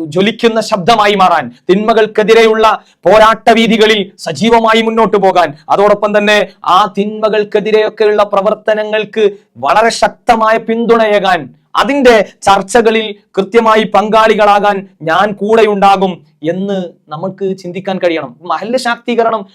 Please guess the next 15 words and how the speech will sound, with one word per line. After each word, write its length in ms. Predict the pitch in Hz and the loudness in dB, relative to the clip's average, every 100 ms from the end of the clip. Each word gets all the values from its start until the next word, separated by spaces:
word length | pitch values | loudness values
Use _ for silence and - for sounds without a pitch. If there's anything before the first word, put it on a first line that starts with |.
| _ | _
വളരെ 200 | - 196 | -4 0
അനിവാര്യമായ 680 | 214 220 226 233 226 233 233 | 0 0 2 4 4 2 2
വിഷയമാണ്. 500 | 226 - 196 170 135 - _ | 2 0 0 0 -4 -8 _
നമുക്ക് 220 | - 202 | -6 -4
എന്തെങ്കിലുമൊക്കെ 720 | 214 220 233 226 220 220 220 202 - | -6 -6 -2 0 -2 0 -2 -2 -10
ഈ 120 | 180 | -8
പുതിയ 560 | 220 - - 190 185 233 220 | -8 -10 -4 -2 2 0 2
കാലത്ത് 520 | 214 233 226 208 - - | 2 0 -2 -4 -6 -8
നമുക്ക് 160 | 196 | -8
ചെയ്യാൻ 320 | 220 220 233 233 | -6 -4 -2 -2
പറ്റുമോ? 400 | 226 214 170 _ - | -4 -6 -8 _ -12
എന്തൊക്കെ 300 | 160 208 220 | -6 -4 0
ഈ 160 | 226 240 | 0 0
കാലഘട്ടത്തിൽ 520 | 220 226 233 220 233 | 0 0 -2 -4 -2
നടന്നുകൊണ്ടിരിക്കുന്നത്? 800 | 226 226 233 233 226 240 240 | -2 -2 -4 -4 -6 -6 -4